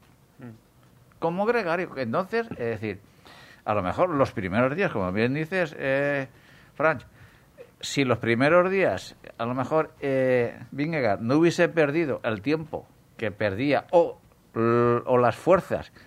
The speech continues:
Speaker 2: en apoyar, eh, bueno, y hacer su cometido, que los primeros días tenía que estar al lado de Roglic y apoyar y animar a Roglic y ayudar en lo, en lo, en lo que pudiese. Con lo cual,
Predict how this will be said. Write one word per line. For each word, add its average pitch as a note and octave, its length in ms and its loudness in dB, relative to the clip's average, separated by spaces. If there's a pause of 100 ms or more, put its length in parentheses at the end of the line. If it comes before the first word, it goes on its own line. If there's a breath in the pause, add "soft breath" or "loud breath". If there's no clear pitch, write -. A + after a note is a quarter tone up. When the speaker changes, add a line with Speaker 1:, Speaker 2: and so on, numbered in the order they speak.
(140 loud breath)
Speaker 2:
en A#2+ 200 2
apoyar, G2+ 680 0 (1040 loud breath)
eh, F2 300 -4
bueno, F#2 240 -6
y D#2+ 80 -8
hacer D2+ 220 -10
su E2+ 100 -14
cometido, F2+ 540 -4
que D#2+ 160 -8
los D2+ 100 -8
primeros D#2 460 -8
días G2 200 -4 (120)
tenía D#3+ 260 -6
que - 80 -10
estar G#2+ 420 0
al F#2 320 -2
lado G#2 240 4
de G2+ 120 4
Roglic B2+ 460 -2 (300 soft breath)
y A#2+ 120 0
apoyar G#2 720 2
y A2+ 100 -6
animar F2 380 -2
a F#2+ 80 4
Roglic E3+ 440 2
y B2+ 60 -4
ayudar G2+ 320 2
en D3+ 80 2
lo, E3+ 140 -4
en C3+ 100 -2
lo, A#2 160 0
en G#2+ 80 -4
lo F#2+ 80 -2
que E2+ 100 -8
pudiese. F2+ 460 -4
Con G#2 160 0
lo F2+ 140 0
cual, A2+ 260 2